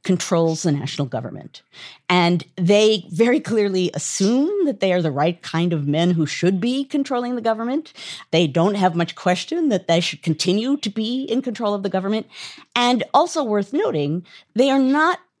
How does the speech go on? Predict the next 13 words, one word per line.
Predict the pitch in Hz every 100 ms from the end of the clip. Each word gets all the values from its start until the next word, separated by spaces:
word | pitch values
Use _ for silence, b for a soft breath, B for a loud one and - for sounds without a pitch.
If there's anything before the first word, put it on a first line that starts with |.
| -
particularly | 277 - - 370 240 214
comfortable | 202 214 196 226 165 160 151
with | 156
mass, | 156 156 165 175 185 - - -
small | - - 175 180 180
d, | 175 165 165
democratic | 151 170 170 - 143 139 -
politics. | 135 127 127 107 - -
They're | 170
nervous | 180 190 220 277 254 214
about | 185 170 151
the |
multitude. | 151 147 143 143 - 147 143 143